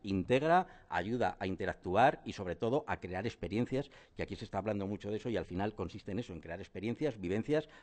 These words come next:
para luego poderlas compartir y poderlas contar y poderlas disfrutar. Por otro lado, el turismo inclusivo, eh, es un valor añadido para los destinos que optan por él y un claro ejemplo es Ávila. Eh, Ávila fue el año pasado capital europea de la accesibilidad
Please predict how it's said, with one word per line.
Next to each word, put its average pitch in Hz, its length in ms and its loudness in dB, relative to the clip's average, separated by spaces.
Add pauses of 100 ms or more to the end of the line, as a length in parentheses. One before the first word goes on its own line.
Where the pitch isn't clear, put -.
para 87 160 -2
luego 104 200 4
poderlas 95 380 8
compartir 98 420 -2
y 113 40 -2
poderlas 90 320 -6
contar 92 340 -2
y 101 60 -4
poderlas 92 340 -6
disfrutar. 90 500 -6 (640)
Por 120 140 8
otro 160 180 8
lado, 180 300 8 (240)
el 123 160 4
turismo 139 300 6
inclusivo, 151 760 6
eh, 113 460 4
es 131 160 0
un 160 80 4
valor 151 260 8
añadido 147 420 6
para 139 180 6
los 117 200 4
destinos 143 520 4
que 127 160 2
optan 143 320 4
por 120 180 4
él 123 160 0 (880)
y 107 140 -4
un 117 140 4
claro 135 240 4
ejemplo 143 560 0 (160)
es - 260 -4
Ávila. 104 400 2 (480)
Eh, 101 220 -4
Ávila 127 320 6
fue 123 160 8
el 120 80 2
año 117 160 0
pasado 120 300 -2
capital 117 360 0
europea 110 400 4
de 110 80 2
la 104 60 4
accesibilidad 104 760 2